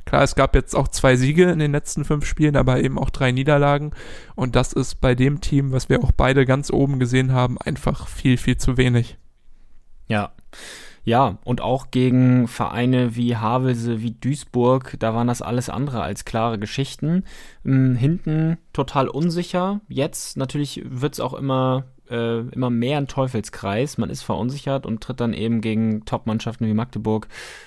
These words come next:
Speaker 2: so desolat auf und vorne auch nicht konsequent genug im Abschluss. Mölders außer Form,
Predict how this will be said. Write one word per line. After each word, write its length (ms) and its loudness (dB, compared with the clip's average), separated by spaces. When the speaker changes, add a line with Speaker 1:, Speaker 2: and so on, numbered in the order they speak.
Speaker 2:
so 220 0
desolat 560 2
auf 420 -4
und 220 -2
vorne 720 0
auch 300 0
nicht 160 -2
konsequent 480 -2
genug 200 0
im 100 -2
Abschluss. 440 -8
Mölders 480 2
außer 320 -2
Form, 480 2